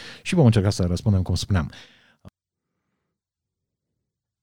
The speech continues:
A venit, uh, momentul, uh, să ne amintim din nou că orice podcast, uh, se bazează pe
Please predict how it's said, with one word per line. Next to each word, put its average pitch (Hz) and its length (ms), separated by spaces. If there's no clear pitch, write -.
A 135 120
venit, 139 360
uh, 120 600
momentul, 104 540
uh, 98 300
să 104 640
ne 107 920
amintim 117 540
din 110 220
nou 117 260
că 107 600
orice 113 300
podcast, 95 600
uh, 95 120
se 98 180
bazează 92 1120
pe 127 840